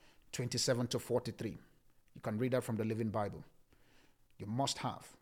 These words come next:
a desired outcome. You must have a desired outcome. Final scripture on that, Genesis chapter eleven, verse six.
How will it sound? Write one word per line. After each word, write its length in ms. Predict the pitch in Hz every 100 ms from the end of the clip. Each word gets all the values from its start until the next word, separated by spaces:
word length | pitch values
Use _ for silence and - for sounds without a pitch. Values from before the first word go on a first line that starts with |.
| -
a 40 | 95
desired 460 | 104 90 107 104 -
outcome. 360 | 90 - - - _ _ _ _ _ _ - _ _ _ -
You 60 |
must 200 | 110 123 123
have 120 | 120
a 60 |
desired 240 | 110 117 117
outcome. 260 | - 104
Final 300 | - 135 143
scripture 320 | 143 151 139 131
on 120 | 123
that, 200 | 127 117
Genesis 380 | 131 139 - 127
chapter 220 | 127 127
eleven, 360 | 123 127 127 120
verse 160 | 117
six. 380 | - - -